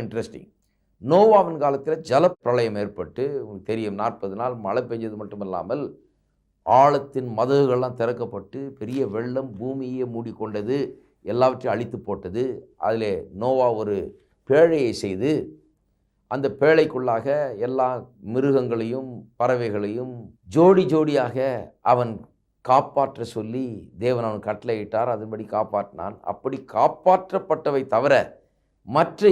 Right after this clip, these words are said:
எல்லாம் அழிந்து போயிற்று. அந்த நோவாவின் ஜலப்பிரளயம் முடிஞ்ச பிறகு, தண்ணியெல்லாம் வத்துன பிறகு நடந்த சம்பவத்தை குறித்து தான் ஆதியாகமம் எட்டுல வாசிக்கிறோம். அதுல கடைசி வசனம் தான் என் தேவன் சொல்றாரு, "விதைப்பு மறுப்பு என்கிற பிரமாணம் பூமி உள்ள அளவுக்கும் இருக்கும்னு" சொல்லி.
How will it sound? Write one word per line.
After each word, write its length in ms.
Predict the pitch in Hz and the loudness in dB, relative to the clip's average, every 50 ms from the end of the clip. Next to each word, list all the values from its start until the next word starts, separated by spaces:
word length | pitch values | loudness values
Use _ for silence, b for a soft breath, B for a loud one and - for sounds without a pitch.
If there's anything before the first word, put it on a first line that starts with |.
| 156 143 143 | 6 6 4
எல்லாம் 300 | 170 196 208 185 - 113 | 4 4 4 4 6 4
அழிந்து 240 | 143 160 160 170 143 135 | 4 4 2 0 0 0
போயிற்று. 340 | 127 120 - - - - - _ _ _ _ _ _ _ _ _ _ - | -2 -2 -2 -6 -12 -20 -20 _ _ _ _ _ _ _ _ _ _ -6
அந்த 240 | 113 123 127 123 117 107 98 90 82 - - _ _ _ _ _ _ _ _ _ _ _ _ _ _ - | -6 -6 -4 -2 -2 -2 -2 -2 -4 -8 -12 _ _ _ _ _ _ _ _ _ _ _ _ _ _ -4
நோவாவின் 680 | 107 139 156 170 190 214 214 202 196 190 170 180 156 | 0 4 6 6 6 8 6 6 4 2 0 -4 -6
ஜலப்பிரளயம் 600 | 110 131 139 160 170 - 160 156 147 135 117 113 | -2 0 0 0 0 -2 -2 -2 -2 -2 -4 -4
முடிஞ்ச 300 | 110 123 151 160 175 160 | -2 -2 -2 0 0 0
பிறகு, 380 | - 113 104 92 85 92 110 131 139 117 - - | 0 0 -4 -4 -4 -6 -6 -6 -6 -8 -8 -4
தண்ணியெல்லாம் 480 | 120 117 135 151 156 143 151 156 143 110 | -4 -4 -2 -2 -2 -2 -2 -2 0 0
வத்துன 400 | 113 156 - - 175 160 156 120 | -2 -2 -2 -2 -4 -4 -4 -4
பிறகு 360 | 90 110 107 104 101 120 143 143 127 98 98 | -4 -4 -4 -4 -2 -2 -2 -2 -4 -6 -4
நடந்த 280 | 120 127 135 123 120 | -4 -4 -2 -2 -4
சம்பவத்தை 400 | 113 120 123 131 131 123 - 120 104 | -4 -4 -2 -2 -2 -4 -4 -6 -8
குறித்து 240 | 110 104 101 - 143 | -8 -10 -8 -4 -4
தான் 140 | 160 165 143 107 - _ _ _ _ _ _ | -4 -4 -4 -10 -18 _ _ _ _ _ _
ஆதியாகமம் 500 | - 113 135 139 135 123 113 127 143 135 | 0 2 2 2 2 0 -2 -2 -4 -4
எட்டுல 280 | 117 113 101 - 147 143 | -4 -4 -4 -2 0 2
வாசிக்கிறோம். 540 | 117 107 104 98 - 92 87 98 120 160 170 - b b b b b | 2 2 0 -2 -4 -8 -4 -2 -2 -2 -2 -4 b b b b b
அதுல 180 | - 139 147 | 2 2 2
கடைசி 400 | 139 - 123 139 156 151 160 147 | 4 2 2 2 2 0 0 -2
வசனம் 300 | 139 127 120 113 123 120 | -2 -2 -2 -4 -6 -6
தான் 180 | 123 131 135 127 - - | -6 -6 -6 -6 -10 -12
என் 160 | - 98 104 98 | -10 -10 -6 -2
தேவன் 320 | 110 123 123 120 110 98 | 0 0 0 0 -2 -6
சொல்றாரு, 440 | 107 98 95 104 98 95 101 127 135 120 92 - b b b b b b b b b 101 | -6 -4 -2 -2 -2 -2 -2 -2 -2 -2 -4 -8 b b b b b b b b b -2
"விதைப்பு 400 | 123 135 151 165 - 160 147 139 | 0 2 2 2 2 0 -6 -4
மறுப்பு 340 | 120 113 117 123 - 127 131 | 0 0 0 0 -2 -4 -6
என்கிற 220 | 117 113 107 104 101 | -6 -6 -6 -6 -8
பிரமாணம் 420 | - 101 104 104 98 117 135 117 | -6 -8 -6 -6 -4 -6 -6 -6
பூமி 260 | 92 127 139 143 139 | -4 -4 -2 -2 -2
உள்ள 200 | 127 113 113 110 107 | -2 -2 -2 0 0
அளவுக்கும் 380 | 101 98 95 92 92 92 107 98 | 0 0 0 -2 -4 -6 -8 -8
இருக்கும்னு" 380 | 85 90 - - 73 71 - - | -8 -10 -10 -14 -18 -20 -18 -20
சொல்லி. 200 | - - - | -20 -20 -20